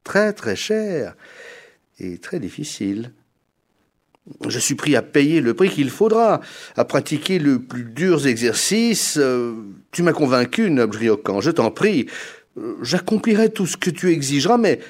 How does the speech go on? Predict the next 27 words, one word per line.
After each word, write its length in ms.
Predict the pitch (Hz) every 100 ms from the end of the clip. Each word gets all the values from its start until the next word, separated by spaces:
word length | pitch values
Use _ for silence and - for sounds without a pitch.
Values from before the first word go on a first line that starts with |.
| - _
fais-moi 380 | - 127 127 185
un 40 | 123
kito 340 | - - 147
qui 160 | 147 127
me 80 |
rendra 340 | 95 98 117 151
immortel. 760 | 95 - - - - 139 139 - _ _ _ _ _ _ _ _ _ _ _ _ _ _ _ _ _ _ _ _ _ _ -
Dès 160 | 214
ce 240 | 220 - 143
jour, 500 | 170 233 254 247 196 _ - - _ -
Ryokan 480 | 110 185 208 - 247
prit 220 | - 226
avec 340 | 180 147 147 120
lui, 300 | 120 160 143
dans 260 | 98 95
son 380 | - - 82 98
humble 320 | 101 90 90
cabane 400 | - 104 113 107
de 100 | 90
branchage, 580 | 87 98 113 165 180 185 - - - -
le 120 | 147
vieux 360 | 160 143 156 156
moine 340 | 151 151 170
qui 180 | 170 151
venait 380 | 123 123 123 143
du 180 | 127 123
nord. 540 | 95 87 85 82 107